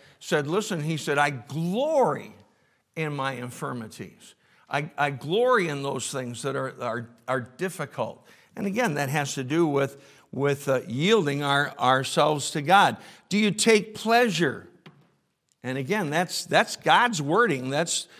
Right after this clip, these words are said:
what the Apostle Paul said about his infirmities. Do you take pleasure in infirmities, reproaches,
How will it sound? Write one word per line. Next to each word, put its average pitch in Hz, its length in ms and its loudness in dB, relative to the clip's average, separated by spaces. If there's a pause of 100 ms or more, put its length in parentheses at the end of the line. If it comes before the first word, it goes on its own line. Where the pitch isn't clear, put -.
(100)
what 165 220 4
the 160 80 0
Apostle 170 480 2
Paul 175 580 2 (160)
said 202 720 4
about 156 340 6
his 151 180 -2
infirmities. 143 640 -2 (240)
Do 185 80 0
you 202 100 4
take 196 340 0
pleasure 220 720 0
in 135 340 -4 (300)
infirmities, 135 760 -2
reproaches, 123 800 -2